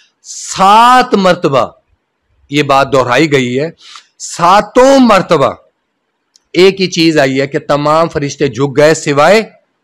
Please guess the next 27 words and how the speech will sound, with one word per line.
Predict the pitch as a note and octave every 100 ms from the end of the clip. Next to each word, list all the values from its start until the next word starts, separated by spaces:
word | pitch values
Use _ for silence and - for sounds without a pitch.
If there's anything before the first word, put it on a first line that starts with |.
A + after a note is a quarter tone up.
| _ -
इब्लीस | C3 A2 G#2 F2+ -
के। | D2+ C2+ _ _ _ _ _ _ _ _ _ _ _ _ _ _ _ _ _ _ _ - _ _ _ _ _ -
तरतीब | F#3+ - G#3+ A#3+ A#3 B3
नुजूली | A3+ G3+ D#3+ G3 G#3+ A#3+ C4
के | A#3
एतबार | A3 G#3 F3 E3+ F3
से | F3
देखा | D3+ D3 D#3+
जाए, | B2+ C3 C#3 F3 G#3 - _ _ _ _ _ _ _ _ _
तरतीब | E3 D3+ F3 F#3 A3 G#3+
नुजूली | F#3 F#3 F3 A#3+ C4
के | G#3+
एतबार | G3+ D#3+ C3+ A#2
से | G2+ E2+ _ _
देखा | A#2+ E3+ F#3
जाए | D#3 D3+
तो | D3+
यहां | D3+ C#3+ C#3 F3
पर | F3 D3+
सूरतुल | - F3+ F3 E3
बकरा | C#3 D#3 G#3 A3
में | F#3+ E3
जो | D#3
आ | C#3 D3+
रहा | C#3
है |
ना, | B2+ B2+